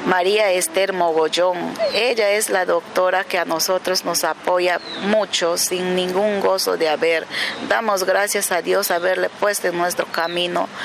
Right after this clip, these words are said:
para que ella siempre esté ahí con nosotras, informándonos, haciendo llegar oficios al, al gobierno, pidiendo que por favor nos atiendan, nos den un espacio para poder nosotros coordinar con ellos, ¿no?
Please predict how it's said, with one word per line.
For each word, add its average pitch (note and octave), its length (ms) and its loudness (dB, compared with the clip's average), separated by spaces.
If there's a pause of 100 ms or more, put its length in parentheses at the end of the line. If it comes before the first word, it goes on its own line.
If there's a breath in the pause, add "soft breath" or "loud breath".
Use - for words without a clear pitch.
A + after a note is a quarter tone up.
(320 loud breath)
para F3 240 2
que F#3+ 400 2
ella F#3 180 2
siempre F#3 380 0
esté F3+ 320 0
ahí F3 300 0
con F3+ 220 -2
nosotras, F3+ 760 0
informándonos, F3+ 1120 0 (300 loud breath)
haciendo G#3+ 480 0
llegar F3+ 420 0
oficios F#3 640 0
al, E3 260 0
al E3+ 280 0
gobierno, F3+ 840 0 (320 loud breath)
pidiendo G3+ 420 2
que F#3 160 0
por F3+ 220 -2
favor F3+ 360 0
nos F3 260 0
atiendan, F#3 720 0
nos F3+ 180 2
den G#3+ 200 0
un A#3 240 0
espacio G3 880 0 (380 loud breath)
para E3+ 200 2
poder F#3 440 0 (240)
nosotros F#3 500 2
coordinar E3+ 640 0
con E3 240 0
ellos, D#3+ 380 2
¿no? F3 200 0